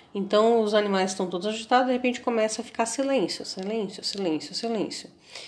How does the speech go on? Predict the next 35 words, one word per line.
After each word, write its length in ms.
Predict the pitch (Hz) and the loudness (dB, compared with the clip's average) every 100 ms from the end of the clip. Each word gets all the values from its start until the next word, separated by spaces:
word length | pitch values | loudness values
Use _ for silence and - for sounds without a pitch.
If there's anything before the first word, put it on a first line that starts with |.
| - _ | -18 _
E 60 | 285 | 0
muitas 320 | 262 - 233 | 2 2 2
vezes 160 | 196 202 | 4 4
eu 60 | 202 | 2
me 100 | 208 | 4
deparo 540 | 208 208 185 185 196 | 2 4 6 6 4
com 280 | 202 208 208 | 0 0 0
literalmente 540 | 220 240 226 208 196 | -2 -2 0 0 0
uma 140 | 214 202 | -2 0
plateia 420 | 226 240 196 185 | 0 0 2 0
de 80 | 180 | 0
passarinhos 640 | 196 - 208 175 175 175 | -4 0 0 4 2 2
na 140 | 180 185 | 0 0
janela 400 | 202 208 190 233 | 2 2 2 2
observando 640 | 214 - 214 180 208 220 | 0 0 0 2 2 2
o 60 | |
que 140 | 208 208 | 2 4
eu 60 | |
estou 240 | 214 - 208 | 4 2 -2
fazendo, 480 | 208 214 151 139 143 | 0 2 0 -4 -4
né? 140 | 170 | -4
Porque 200 | 175 - | -4 -4
é 120 | 185 | -2
muito 400 | 185 185 202 202 | 0 0 -2 -2
interessante, 680 | 202 208 220 - 170 170 185 - - - - - - - | -4 -4 -4 -4 -4 -6 -10 -12 -18 -16 -16 -18 -20 -18
interessante. 840 | - 180 - 190 214 - - - - _ - - - | -10 -6 -2 -2 -2 -6 -10 -14 -20 _ -20 -20 -6
Então, 520 | 247 247 247 254 277 285 - - - | -4 2 4 6 4 -2 -14 -20 -4
é, 480 | 202 202 196 196 - | 2 6 6 6 4
essa 680 | 196 202 208 202 185 175 175 - - - | 4 4 6 6 6 4 0 -8 -16 -6
é 140 | - 185 | 0 2
aí 240 | 180 180 | 4 4
a 40 | 180 | 2
dica 320 | 180 180 208 | 2 -4 -6
de 160 | 190 | -4
hoje. 500 | 185 185 214 226 240 | -2 2 4 4 0